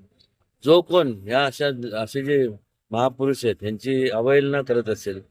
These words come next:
विटंबना करत असेल किंवा त्यांचं चारित्र्यावरती शिंतोडे उडवणं, ज्यां-, लायकी नसताना त्यांच्या चा-, अ, चारित्र्यावरती जे-, ज्यांची लायकी नाही असे लोक जेव्हा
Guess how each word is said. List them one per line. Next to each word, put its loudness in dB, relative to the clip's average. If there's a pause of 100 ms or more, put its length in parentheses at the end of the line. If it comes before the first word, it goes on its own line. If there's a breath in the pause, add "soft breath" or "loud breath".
(400)
विटंबना 2
करत 2
असेल -2
किंवा 2
त्यांचं 4 (840)
चारित्र्यावरती 0 (420)
शिंतोडे 4
उडवणं, 4
ज्यां-, -2 (160)
लायकी 0
नसताना -2 (520)
त्यांच्या 2
चा-, 2
अ, 0 (180)
चारित्र्यावरती 0
जे-, -2
ज्यांची 0
लायकी 0
नाही 0
असे -2
लोक 0
जेव्हा 2